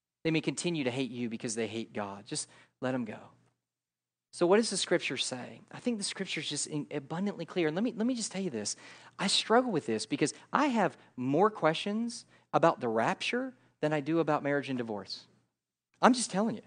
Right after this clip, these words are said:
I got more questions about it. Because that, I mean, you got things going on all over the place. To me, for, for whatever reason, this just seems to be so clear to me. It's okay if you disagree.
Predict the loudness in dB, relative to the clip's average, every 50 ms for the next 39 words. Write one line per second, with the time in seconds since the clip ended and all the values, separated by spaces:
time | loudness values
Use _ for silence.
0 | _ 2 4 4 6 6 4 4 2 2 2 0 0 0 -4 -4 -4 -4 -6 -6
1 | -8 -12 -16 -20 -20 -20 -8 0 2 8 8 8 8 8 6 6 6 4 4 4
2 | 4 2 2 0 0 -2 0 -2 -2 0 2 2 2 4 2 0 -2 0 4 4
3 | 6 6 6 4 4 2 -2 -10 -16 -16 -14 -12 -12 -12 -12 -14 _ _ _ _
4 | _ _ _ _ _ _ _ _ _ _ -4 0 4 4 4 4 4 2 2 2
5 | 2 2 2 0 -2 0 2 4 4 4 2 2 0 0 0 2 2 2 0 0
6 | -2 -2 -4 -2 0 2 2 2 4 4 2 2 2 -2 -4 -4 -4 -4 -2 2
7 | 2 2 2 0 0 0 0 0 0 -2 -6 -6 -4 -4 -4 -4 -4 -4 -2 -2
8 | -2 0 0 -4 -4 -2 -4 -4 -4 -4 -8 -8 -8 -6 -8 -8 -10 -10 -10 -12
9 | -12 -14 -18 -20